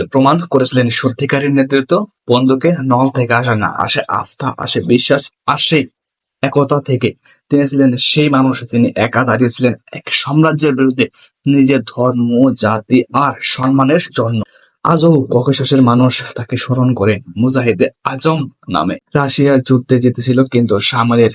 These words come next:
চেতনা তার জয় করতে পারেনি। ইতিহাস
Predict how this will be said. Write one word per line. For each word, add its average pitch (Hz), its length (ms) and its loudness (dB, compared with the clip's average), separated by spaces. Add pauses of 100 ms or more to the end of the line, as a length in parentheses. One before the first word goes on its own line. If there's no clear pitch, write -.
(100)
চেতনা 113 380 -2 (220)
তার 95 220 -2 (120)
জয় 117 360 0 (320)
করতে 104 320 -4 (100)
পারেনি। 101 360 -2 (140)
ইতিহাস 131 460 0